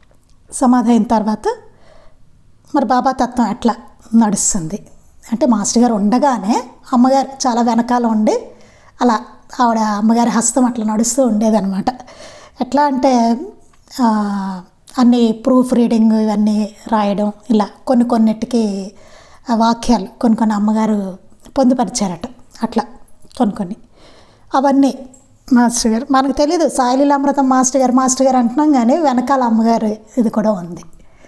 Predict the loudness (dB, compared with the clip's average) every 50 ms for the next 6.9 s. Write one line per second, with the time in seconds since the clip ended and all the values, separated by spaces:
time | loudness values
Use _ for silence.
0 | -16 -6 -2 0 0 2 2 0 0 2 2 2 2 0 -2 -2 0 0 0 0
1 | 0 -2 -4 -2 -4 -2 -2 -2 -4 -4 -6 -6 -8 -8 -8 -8 -8 -10 -12 -20
2 | -20 -20 -20 -20 -18 -18 -20 -20 -20 -20 -20 -14 -4 -2 0 2 2 2 2 2
3 | 0 -2 -4 -8 -10 -10 -12 -16 -20 -20 _ _ -20 -16 -6 -2 0 2 2 2
4 | 2 0 0 2 2 2 2 0 -2 -4 -4 -4 -4 -2 -2 -4 -4 -4 -4 -2
5 | -2 -2 -2 -2 -2 -2 -4 -4 -6 -6 -6 -6 -6 -6 -6 -8 -8 -8 -8 -8
6 | -8 -8 -10 -10 -12 -12 -12 -14 -8 -2 2 2 2 2 0 -2 -6 -10